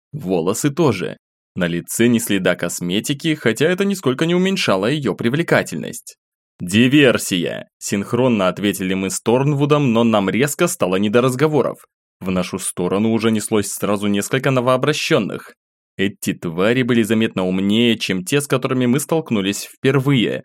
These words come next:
На ходу они выхватывали оружие, и некоторые подбирали валяющиеся щиты. "К бою!" воскликнула Катрина, приготовившись к предстоящему сражению.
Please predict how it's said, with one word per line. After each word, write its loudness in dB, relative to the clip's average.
На 0
ходу 2
они 2
выхватывали 0
оружие, 4
и 4
некоторые 0
подбирали 2
валяющиеся 0
щиты. -2
"К 0
бою!" 4
воскликнула -4
Катрина, 0
приготовившись -2
к -16
предстоящему -2
сражению. 0